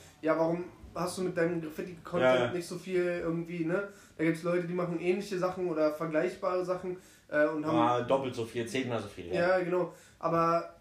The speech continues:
Speaker 1: ja, ich glaub, man muss halt wissen, ob man das einfach macht, um, um da irgendeine krasse Zahl zu haben und damit vielleicht auch noch Geld zu machen und, äh
Speaker 2: Ja, aber sind wir mal ehrlich jetzt, um das zu übertragen auf deinen Graffiti-Kram, so, du wirst halt mit deinem Graffiti-Kram, so hart es klingt, halt wahrscheinlich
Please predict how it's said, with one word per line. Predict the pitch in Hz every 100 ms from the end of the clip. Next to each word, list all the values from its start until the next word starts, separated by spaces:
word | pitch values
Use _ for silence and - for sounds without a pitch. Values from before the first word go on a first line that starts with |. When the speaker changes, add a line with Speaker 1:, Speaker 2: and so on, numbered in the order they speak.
| - - - -
Speaker 1:
ja, | 156
ich | 165
glaub, | 202 202
man | 202
muss | 220 214
halt | 175 175
wissen, | 220 220
ob | 202
man | 196
das | 190 185 - -
einfach | 185 180 - - _ _ _ -
macht, | 165 156 185 -
um, | 190 175 170 160 -
um | 165 151 151 - -
da | 151 165
irgendeine | 165 151
krasse | - 165 165 -
Zahl | 147 160 202
zu | 220 202
haben | 208 220 190
und | 160
damit | 151 160
vielleicht | - 147 147
auch | 156 147
noch | 147 -
Geld | 151 175
zu | 220
machen | 208 208 208
und, | 175 151 - - - - - _ 151
äh | 151
Speaker 2:
Ja, | 143
aber | 151
sind | 170
wir | 170
mal | 160 139
ehrlich | 170 160
jetzt, | 135 135
um | 131 135
das | 131 - 120 117
zu | -
übertragen | 127 120 135 151 147
auf | -
deinen | 135 123 120 113
Graffiti-Kram, | - 127 170 139 123 - 110 117
so, | 120 135 143 - - -
du | 131 127
wirst | 165 165
halt | 160 151 143
mit | 139
deinem | 131 131
Graffiti-Kram, | 120 165 156 - 127 120
so | 117
hart | 131 143
es | -
klingt, | - 143 -
halt | 135 120
wahrscheinlich | 113 - 127 143 151 151 190 -